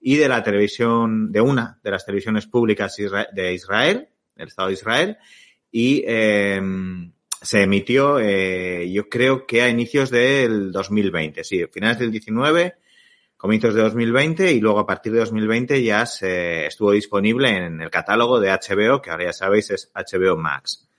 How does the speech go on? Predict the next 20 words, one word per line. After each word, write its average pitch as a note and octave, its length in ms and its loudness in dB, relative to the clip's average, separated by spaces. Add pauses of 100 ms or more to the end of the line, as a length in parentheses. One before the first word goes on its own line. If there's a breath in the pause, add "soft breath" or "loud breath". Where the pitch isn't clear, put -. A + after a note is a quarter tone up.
(520)
Vale, G2+ 320 2
esta, C#3 540 0
este - 260 -4
Valle C#3 220 2
de C3+ 100 2
las B2+ 240 -4
Lágrimas E3 720 -2 (720)
es - 180 -4
una B2 180 0
serie G#2+ 600 2
bélica D#3 840 0 (1040)
que C#3 200 2
también C3+ 540 2
toca C3+ 320 0
bastantes C3+ 720 0
elementos C3+ 840 0
políticos D3 800 0
y C#3+ 140 0
sociales F#2 920 -2
de, A#2 460 -2